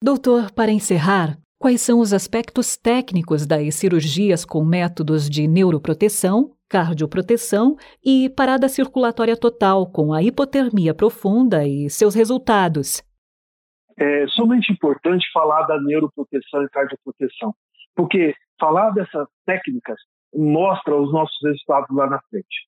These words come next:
Speaker 2: O porquê da neuroproteção? Porque há necessidade de fazer parada circulatória total. E por que da parada circulatória total?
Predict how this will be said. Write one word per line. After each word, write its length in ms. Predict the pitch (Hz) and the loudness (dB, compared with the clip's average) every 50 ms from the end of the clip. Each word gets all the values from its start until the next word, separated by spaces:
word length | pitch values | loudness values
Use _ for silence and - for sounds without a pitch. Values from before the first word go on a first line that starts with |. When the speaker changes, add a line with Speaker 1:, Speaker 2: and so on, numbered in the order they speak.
| _ _ _ _ _ _ _ _ | _ _ _ _ _ _ _ _
Speaker 2:
O 80 | - 170 | -8 -4
porquê 380 | - 240 240 - - - 233 220 | 0 0 0 0 0 0 0 0
da 180 | 190 175 147 | 0 0 0
neuroproteção? 800 | 139 135 131 127 117 - 135 117 - 127 104 - - - 98 87 _ _ _ _ _ _ _ _ _ _ _ _ _ _ _ - | 0 0 -2 -2 -4 -6 -10 -10 -8 -8 -10 -10 -8 -10 -10 -10 _ _ _ _ _ _ _ _ _ _ _ _ _ _ _ -8
Porque 160 | 135 - 151 | -4 -2 0
há 180 | 156 151 160 175 | 2 2 2 2
necessidade 800 | 185 180 - - 160 - - 143 127 143 165 190 202 190 147 135 127 127 - - | 0 0 -2 -4 -6 -4 -2 -2 0 2 2 2 0 0 -2 -6 -10 -12 -10 -8
de 180 | 147 160 156 - | -6 -6 -6 -4
fazer 360 | 180 156 139 151 175 175 175 _ _ - | -4 -4 -2 0 -2 -2 -4 _ _ -2
parada 560 | 226 202 190 180 170 196 220 226 190 185 147 - | 0 0 2 2 2 0 0 0 -2 -4 -6 -8
circulatória 600 | - 147 _ - 147 147 139 - - 139 131 127 - - | -10 -16 _ -6 -4 -4 -4 -4 -4 -8 -8 -8 -10 -10
total. 320 | 127 _ - - 95 90 _ _ _ _ _ _ _ _ _ _ - - | -18 _ -10 -12 -12 -12 _ _ _ _ _ _ _ _ _ _ -6 -6
E 60 | 156 | -4
por 200 | - 196 196 190 - | -2 0 -2 -2 0
que 160 | 214 233 226 | -2 0 0
da 100 | 196 185 | 0 -2
parada 460 | - - 147 143 135 135 127 131 120 - | 0 0 0 2 2 0 -2 -4 -8 -10
circulatória 580 | - 131 _ - 131 123 - - 127 117 117 - | -12 -14 _ -4 -4 -4 -4 -4 -8 -8 -8 -8
total? 340 | - 120 - - - 101 98 | -10 -14 -12 -4 -4 -4 -4